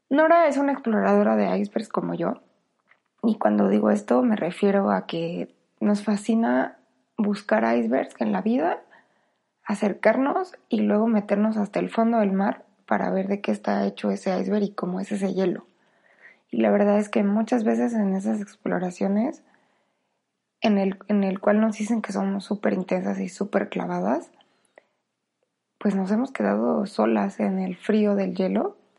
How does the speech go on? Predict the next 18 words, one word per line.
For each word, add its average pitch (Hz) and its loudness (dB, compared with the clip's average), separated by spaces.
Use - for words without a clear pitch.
Y 214 -8
creo 208 0
que 233 2
ahí 220 2
es 214 0
donde 226 0
nos 190 -4
hemos 214 0
acercado 208 0
las 196 0
dos 190 -2
a 220 0
darnos 202 0
la 208 0
manita 196 0
para 202 0
darnos 208 0
valor 208 0